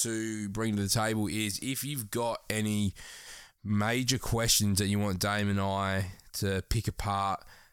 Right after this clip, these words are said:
in a bit more depth, try and get them in as soon as you can. We might collate some of them and not put them all into one podcast. But what we might do is we might have one sort of themed one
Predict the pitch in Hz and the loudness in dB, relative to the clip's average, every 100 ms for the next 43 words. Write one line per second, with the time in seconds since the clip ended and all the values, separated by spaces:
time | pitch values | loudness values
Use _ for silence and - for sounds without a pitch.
0 | _ - 104 98 110 107 95 90 110 101 | _ -4 0 2 2 2 0 0 0 0
1 | - - - - 120 117 120 117 113 92 | 0 -4 -2 0 2 2 2 2 2 2
2 | 104 104 101 98 98 98 - - 98 - | 2 2 0 0 -2 -6 -14 -6 -4 -2
3 | 107 107 95 85 110 104 135 196 - - | 0 0 -2 -4 -4 -2 0 -2 -4 -18
4 | - _ _ _ _ _ - 101 113 117 | -20 _ _ _ _ _ -4 0 2 2
5 | 123 110 - 101 95 98 92 98 92 90 | 2 0 -2 -2 0 0 0 0 0 0
6 | 98 123 92 95 98 - 69 95 - 95 | 0 0 2 2 0 -4 -6 -4 -4 -2
7 | 95 92 92 92 87 90 87 - 87 90 | -2 0 -2 -2 -2 -2 -2 -2 -6 -4
8 | 95 76 101 135 - - - - _ _ | -2 -2 -2 -2 -6 -12 -20 -20 _ _
9 | _ 98 107 104 98 95 85 98 92 95 | _ -2 0 2 2 2 0 0 2 2
10 | 95 98 85 95 90 92 95 95 92 90 | 0 0 0 -2 -2 -2 0 0 0 0
11 | 95 90 - - 98 98 92 95 95 92 | -2 -2 -2 -2 0 0 0 0 0 -2
12 | 92 | -4